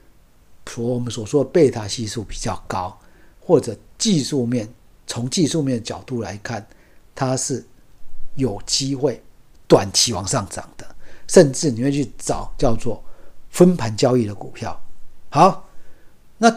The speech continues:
这种情况之下呢，你说你的个性就是这样子，OK。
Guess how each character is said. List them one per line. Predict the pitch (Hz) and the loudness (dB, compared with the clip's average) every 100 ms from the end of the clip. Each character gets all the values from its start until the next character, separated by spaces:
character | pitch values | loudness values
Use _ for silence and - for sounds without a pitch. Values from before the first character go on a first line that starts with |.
| - | 2
这 | 294 | 8
种 | 247 | 8
情 | 127 139 | 8 6
况 | 165 | 4
之 | 143 165 | 2 0
下 | 160 165 | 4 4
呢， | 139 135 139 | 4 2 -2
你 | 117 | 0
说 | 120 160 | 2 2
你 | 131 117 | 2 -2
的 | |
个 | 110 147 | 6 6
性 | 120 120 | 6 0
就 | 117 | -2
是 | 107 | -4
这 | |
样 | 104 85 | -8 -12
子， | - - | -16 0
OK。 | - 165 143 131 147 | 4 6 6 4 4